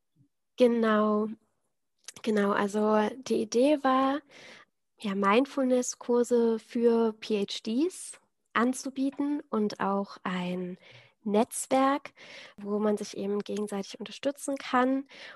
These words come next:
unter dem Namen Science and Soul, also um zu sagen, dass das Herz und, äh, das Herzblut und den logischen Verstand miteinander zu verbinden.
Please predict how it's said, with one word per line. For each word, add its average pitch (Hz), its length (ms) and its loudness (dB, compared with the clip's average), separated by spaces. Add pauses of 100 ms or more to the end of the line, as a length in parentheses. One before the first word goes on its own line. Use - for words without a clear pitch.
(140)
unter 262 280 6
dem 226 200 4
Namen 208 500 0 (120)
Science 208 640 0
and 180 160 -8
Soul, 220 520 2 (400)
also 190 300 -6
um 202 340 -2 (480)
zu - 120 -12
sagen, 196 340 -2
dass - 420 -10
das - 380 -8
Herz 233 460 2
und, 208 580 -2
äh, 202 180 -8
das - 280 -10
Herzblut 254 640 0 (480)
und 220 420 2
den 220 140 4
logischen 220 440 0
Verstand 208 500 0
miteinander 196 540 0
zu - 140 -12
verbinden. 247 880 -4